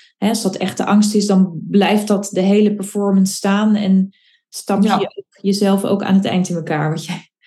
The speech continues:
Speaker 1: hoe je dat zo mooi zegt.
Speaker 2: Ja.
Speaker 1: Is het, ja.
Speaker 2: Ja, we hadden nu, allee, ja, heel mooi werk gedaan, want ze is gaan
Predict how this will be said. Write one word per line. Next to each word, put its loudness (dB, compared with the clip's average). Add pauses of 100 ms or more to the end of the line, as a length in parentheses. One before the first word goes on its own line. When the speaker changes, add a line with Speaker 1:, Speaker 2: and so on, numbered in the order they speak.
(180)
Speaker 1:
hoe -2
je 4
dat -4
zo -2
mooi -2
zegt. -8 (220)
Speaker 2:
Ja. 2
Speaker 1:
Is 0 (140)
het, -6
ja. -2 (720)
Speaker 2:
Ja, 4
we 2
hadden 2
nu, 0
allee, -6 (220)
ja, 0
heel 2
mooi 2
werk -2
gedaan, 0
want -4
ze -12
is -8
gaan -2